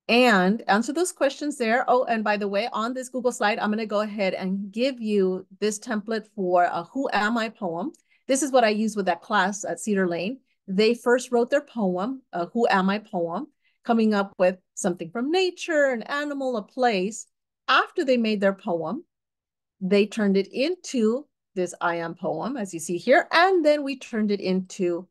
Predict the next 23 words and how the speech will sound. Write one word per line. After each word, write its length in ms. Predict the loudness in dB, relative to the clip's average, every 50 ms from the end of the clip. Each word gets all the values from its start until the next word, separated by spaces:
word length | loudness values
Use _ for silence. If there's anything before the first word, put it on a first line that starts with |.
| _ _ _ _ _ _ 0
a 180 | 2 2 2
zine. 360 | 0 -2 -6 -10 -10 -12 -14 -16 -20 _ _ _ _ _ _
So 260 | -8 2 4 6 6
you 200 | 8 6 4 2
can, 380 | 2 2 4 4 4 4 2 -2 _ _ _
you 100 | -2 -2
know, 180 | 0 0 -2 -6 -8 _
do 120 | -4 -2
that 180 | 0 -2 -2 -2
tomorrow 360 | -2 0 2 2 2 2 0
if 80 | 0 0
you 100 | -2 -2
don't 160 | -2 -2 -2
have 160 | -2 -2 0
a 60 | 0
lesson 320 | 0 0 0 -2 -4 -2 0
ready 220 | 0 0 0 -2
to 100 | -6 -6
go 360 | -4 -2 0 0 0 -2 -2
and 120 | -6 -6 -4
you 120 | -6 -4
want 340 | -2 -4 -4 -4 -6 -8 _
to 260 | -8 -6 -6 -6 -6